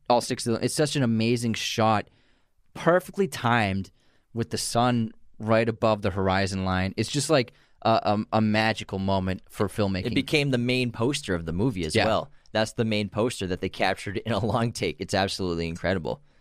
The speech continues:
Speaker 2: It really is.
Speaker 1: And just the, the filmmaking of Alfonso Cuarón is just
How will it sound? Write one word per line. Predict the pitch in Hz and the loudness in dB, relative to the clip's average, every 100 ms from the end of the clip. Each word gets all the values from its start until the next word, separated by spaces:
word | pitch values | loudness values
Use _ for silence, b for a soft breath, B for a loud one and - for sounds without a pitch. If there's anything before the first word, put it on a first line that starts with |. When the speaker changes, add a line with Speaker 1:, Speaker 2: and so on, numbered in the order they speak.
| _ - - | _ -20 -8
Speaker 2:
It | |
really | 95 92 85 | -4 -2 0
is. | 90 78 - - - | -2 -4 -12 -20 -4
Speaker 1:
And | 135 135 | -2 0
just | 127 151 - | 0 -2 0
the, | 170 - | -2 2
the | 156 | 0
filmmaking | - 165 170 165 143 | 0 0 0 0 0
of | 127 | 2
Alfonso | 113 104 113 107 104 | 2 2 0 0 -2
Cuarón | - 104 101 101 b b b b | 0 2 2 0 b b b b
is | 113 101 | 0 0
just | 104 107 | 0 -2